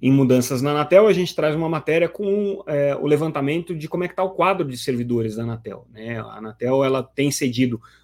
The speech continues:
muitos servidores pro governo, ela já tem perdido muitos servidores, é, por conta de aposentadorias, né, e obviamente de falecimentos que acabam acontecendo, é, e do total de servidores que a agência poderia ter, ela tem uma previsão num quadro de mil seiscentos e noventa servidores,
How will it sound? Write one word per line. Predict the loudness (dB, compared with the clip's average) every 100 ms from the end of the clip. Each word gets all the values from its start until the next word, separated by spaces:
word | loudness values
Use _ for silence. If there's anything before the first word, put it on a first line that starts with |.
| 2
muitos | 2 4
servidores | 0 4 2 2
pro | -4
governo, | -4 2 2 2
ela | 0
já | -2
tem | -2 -6
perdido | -2 -2 0 -2 0
muitos | 0 -2 -2
servidores, | -4 -2 -2 -2 -2 -10 _ _ _
é, | -10
por | -6 -8 -4
conta | -4 -4
de | -8
aposentadorias, | -8 -8 -8 -10 -10 -4 0 6 6 6
né, | 0 0
e | -6
obviamente | -10 -10 -8 -8 -8 -14
de | -16 -16
falecimentos | _ -4 -4 -4 -4 -2 -2 -6
que | -14
acabam | -6 -4 -4
acontecendo, | -8 -12 -14 -4 -4 -4 _ -20 -20 -20 _
é, | -2 -2
e | 0 -2
do | 2 6 6
total | 6 2 6 6 6 4
de | -4
servidores | 0 0 2 2 2 0
que | -4
a |
agência | -2 -2 -4
poderia | -4 0 2 2 2 0
ter, | 2
ela | 4 2
tem | -2 -4
uma | -4 -4 -6
previsão | -2 -4 0
num | -2 -2
quadro | -4 -6 -8
de | -4
mil | 0 0
seiscentos | -2 -6 -6 -4
e |
noventa | -2 -2 0 -2 -2
servidores, | -6 -6 -4 0 0 0 -10